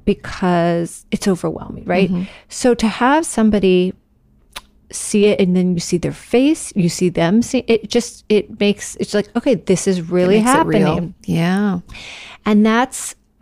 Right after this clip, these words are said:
Speaker 1: that's the first step <laughs> is acknowledging that something's really happening. So I just further encourage you in that direction.
Speaker 2: Yeah, no, that's great. And that is true.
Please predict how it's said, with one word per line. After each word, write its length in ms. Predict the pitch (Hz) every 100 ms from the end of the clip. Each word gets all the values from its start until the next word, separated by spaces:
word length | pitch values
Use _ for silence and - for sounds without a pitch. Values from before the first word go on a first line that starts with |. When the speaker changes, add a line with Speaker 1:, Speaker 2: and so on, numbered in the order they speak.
| - - - - - _
Speaker 1:
that's 280 | 190 208 -
the 80 | 277
first 280 | - 320 -
step 260 | 453 494 - _ - -
<laughs> 360 | 262 - 285 320
is 160 | 254
acknowledging 600 | 233 196 185 214 254 277
that 160 | 269 254
something's 440 | 254 240 247 240 190
really 320 | 196 202 202
happening. 580 | 220 233 220 185 175 175
So 320 | 226 214 180 - - - - - -
I 680 | 190 190 190 190 190 185 -
just 320 | 196 - _
further 320 | - 214 180 170
encourage 680 | 180 - 170 170 - - 185 190
you 460 | 180 175 165 160 _
in 140 | 196 175
that 160 | 160
direction. 580 | - - - - - 202 185
Speaker 2:
Yeah, 300 | 208 202 165
no, 140 | 175
that's 200 | 185 202
great. 360 | - 165 160 160
And 120 | 170
that 120 | 180 175
is 180 | 175
true. 420 | - - 170 160